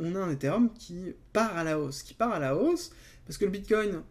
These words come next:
lui, ne se dévalue pas tant que ça. C'est vraiment le fait que c'est l'Ethereum qui prend la hausse. On n'oublie pas qu'on a The Merge qui arrive,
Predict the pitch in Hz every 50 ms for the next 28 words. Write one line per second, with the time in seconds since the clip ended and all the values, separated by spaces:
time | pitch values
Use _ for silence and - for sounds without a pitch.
0 | - - - - 165 170 185 202 202 202 185 170 160 147 143 156 151 147 151 160
1 | 160 143 - - 156 156 156 151 - 185 208 208 - - - 330 311 262 - -
2 | - - - - - - - 170 165 165 175 196 240 269 233 196 - - 220 220
3 | - - 190 151 - 175 160 156 143 - - 120 180 214 202 - - - - 165
4 | 156 139 - - - - - - - 170 170 175 185 196 - 214 202 202 - 165
5 | 160 151 147 165 170 175 180 180 165 143 - - - - - 117 135 151 170 226
6 | 320 370 359 277 160